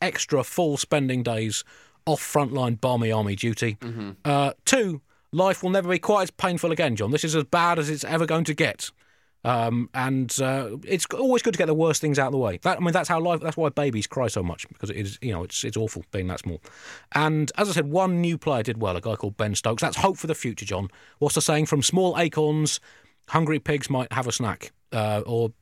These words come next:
Speaker 1: maybe "From small acorns, a tiny sapling might start growing before being urinated on by drunken teenagers, dug up for a laugh,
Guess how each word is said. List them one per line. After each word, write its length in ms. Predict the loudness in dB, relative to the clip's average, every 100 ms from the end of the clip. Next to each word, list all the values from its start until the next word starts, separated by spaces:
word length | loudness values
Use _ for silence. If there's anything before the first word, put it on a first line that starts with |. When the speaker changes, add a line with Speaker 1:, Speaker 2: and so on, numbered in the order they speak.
| -8
Speaker 1:
maybe 280 | -2 0 0
"From 180 | -2 0
small 260 | 2 2
acorns, 360 | 2 0 -2 -2
a 20 |
tiny 260 | 0 0 0
sapling 380 | 0 -2 -2 -2
might 160 | -2
start 220 | -2 -4
growing 360 | 0 0 0 -2 -6 -20 _ -6
before 240 | 0 0
being 180 | 2 2
urinated 460 | 2 2 0 -2
on 80 | 0
by 120 | 0
drunken 340 | 0 0 0 0
teenagers, 520 | 0 0 -2 -2 -4
dug 240 | -2 -2
up 100 | -2
for 140 | -2 0
a 20 |
laugh, 360 | 0 -2 -6